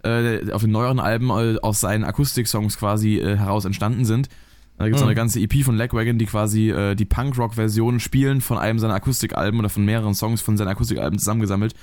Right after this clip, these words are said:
Speaker 1: Sogar einer meiner Lieblingssongs von Lagwagon ist eigentlich ursprünglich ein Akustiksong von ihm gewesen.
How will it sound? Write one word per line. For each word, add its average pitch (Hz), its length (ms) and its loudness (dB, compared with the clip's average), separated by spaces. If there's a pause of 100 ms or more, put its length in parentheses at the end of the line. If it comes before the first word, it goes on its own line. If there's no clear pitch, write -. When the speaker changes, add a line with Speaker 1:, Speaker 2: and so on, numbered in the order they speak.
(340)
Speaker 1:
Sogar 117 200 0
einer 147 120 -2
meiner 131 220 2
Lieblingssongs 131 520 0
von 104 160 0
Lagwagon 110 400 -2
ist 110 100 -4
eigentlich 127 400 -2
ursprünglich 135 420 0
ein - 40 -4
Akustiksong 110 500 -2
von - 120 -2
ihm 101 60 2
gewesen. 98 360 2